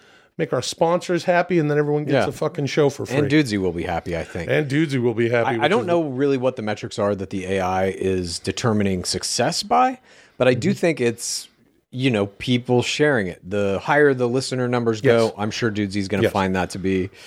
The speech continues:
Speaker 2: uh, valuable. I don't know, though. I, I,
Speaker 1: I
Speaker 2: I
Speaker 1: tell you,
Speaker 2: assume.
Speaker 1: I tell you, as you know, Chad, I am down with this experiment.
Speaker 2: Yes.
Speaker 1: You know,
Speaker 2: That's
Speaker 1: uh,
Speaker 2: true.
Speaker 1: Dudesy and I, uh,
Speaker 2: You've come around.
Speaker 1: Yep. We're,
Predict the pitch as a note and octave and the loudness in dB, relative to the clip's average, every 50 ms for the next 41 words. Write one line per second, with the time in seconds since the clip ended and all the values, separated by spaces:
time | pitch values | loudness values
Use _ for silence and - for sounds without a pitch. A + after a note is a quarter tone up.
0 | - - - - _ _ - G#2 G2+ G2+ G2+ G2 G2+ G#2+ A#2 B2 A2+ G#2 G2+ A2 | -20 -20 -20 -20 _ _ -2 0 2 2 2 0 -2 -4 -8 -8 -4 0 2 4
1 | A2+ G#2+ G2 F2 E2 E2+ D#2+ D#2 - - - B3+ D4+ F4+ F#4 F4 G4+ A4+ - C3+ | 4 4 2 0 -2 -4 -6 -6 -6 -4 -4 -2 -2 2 2 2 2 2 0 -2
2 | A2 F#2+ G2+ C#3+ F3+ - - - D3 D3+ D#3 D#3+ D#3+ D#3+ G#3 G#3 B3 _ - _ | -4 -4 -4 -6 -8 -8 -12 -8 -4 -2 -2 -2 -2 -6 -10 -16 -20 _ -20 _
3 | - - _ - B2 D3+ D#3 E3+ E3+ E3+ D#3+ C3+ C3 A2 G2 - _ _ _ _ | -20 -20 _ -4 0 2 4 4 4 4 2 2 0 -2 -6 -12 _ _ _ _
4 | _ - C3+ - F3 E3 D3+ C3+ C3+ C#3+ D3 E3 E3 D3 F3 E3+ F3 E3+ E3+ C#3 | _ -8 -2 0 0 0 0 0 0 2 2 2 2 0 0 2 2 2 2 0
5 | - - B2+ A#2+ A#2 A2+ A2 - - - B2+ C#3+ D3 D3 C#3+ C3+ B2 A#2 A2 A2 | 2 2 2 2 2 0 -4 -6 -2 0 2 2 4 4 4 4 2 2 0 -4
6 | G#2 G2 B2+ C3+ D3 D#3 D#3 C#3+ - - C#3 - - B2 - - - - D3 D#3 | -2 0 2 4 4 4 2 2 2 0 -2 -2 -2 -8 -10 -10 -2 0 2 2
7 | E3+ F#3 G3+ A3 A3 - _ _ _ _ - - - G#2+ G#2+ G#2 D3+ F3 - C3 | 4 2 2 0 -2 -6 _ _ _ _ -20 -10 -2 0 2 2 2 0 -2 -2
8 | C3 C3+ C3 C3 D3+ - - _ _ _ _ _ - B2+ A#2+ A#2 A2+ A2+ A2+ A#2+ | 0 0 0 0 0 -2 -6 _ _ _ _ _ -2 0 0 2 2 2 0 0
9 | E3 C#3 A#2+ A2+ D3+ D#3 E3 D#3+ C#3 E3 D#3+ D3+ C#3 C#3 C#3 C#3 C#3 C#3+ C#3+ D3 | -2 -4 -4 0 2 2 2 2 0 2 2 2 4 4 2 2 4 4 4 4
10 | D3 D3 - - B2 A#2+ A#2 A#2 A2+ A2+ A2+ A2+ A2+ A2+ A2 A2 D3 D#3 E3 D#3 | 2 0 -2 -4 -2 -2 0 0 0 0 0 0 -2 -2 -2 -2 -2 -2 -2 -2
11 | C#3+ B2 G#2 E2 C#2 C#2+ C3 C3+ C#3+ D3+ - - - A#2+ A#2+ C3 B2+ B2 | -4 -4 -6 -8 -8 -4 0 2 2 2 0 -2 -4 0 2 2 2 2